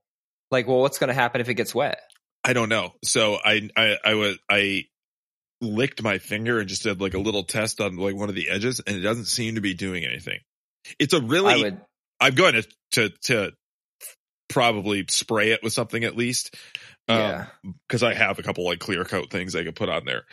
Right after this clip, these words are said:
Speaker 2: But, um, yeah, very, uh,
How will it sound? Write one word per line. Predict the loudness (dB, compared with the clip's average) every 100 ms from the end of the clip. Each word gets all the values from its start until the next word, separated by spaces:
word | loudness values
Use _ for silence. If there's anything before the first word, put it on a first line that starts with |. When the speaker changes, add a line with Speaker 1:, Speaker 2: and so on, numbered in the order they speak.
| -20 -20 _
Speaker 2:
But, | 0 0 2
um, | 2 2 -4 -14 _ _ _ _ _ _ _ _ _ _ _ _ -4
yeah, | -4 -4 -10 _ -4
very, | 0 0 0
uh, | 0